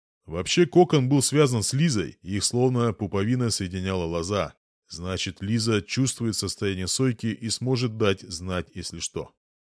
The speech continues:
"Значит так", проговорил я, "разделяться больше не будем, идем вместе. Агафья Петровна, Архип Васильевич, Лиза и Сойка будут в центре. Мы вокруг них. Ищем монстров,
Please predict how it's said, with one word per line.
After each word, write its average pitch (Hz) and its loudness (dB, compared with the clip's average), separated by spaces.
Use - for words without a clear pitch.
"Значит 110 -2
так", 90 0
проговорил 82 -4
я, 78 -6
"разделяться 113 4
больше 131 4
не 120 2
будем, 117 2
идем 113 0
вместе. - 0
Агафья 107 0
Петровна, 135 4
Архип 101 -4
Васильевич, 127 2
Лиза 104 2
и 90 0
Сойка 139 4
будут 113 0
в - -8
центре. 80 -4
Мы 101 2
вокруг 117 2
них. 82 -8
Ищем 127 2
монстров, 131 2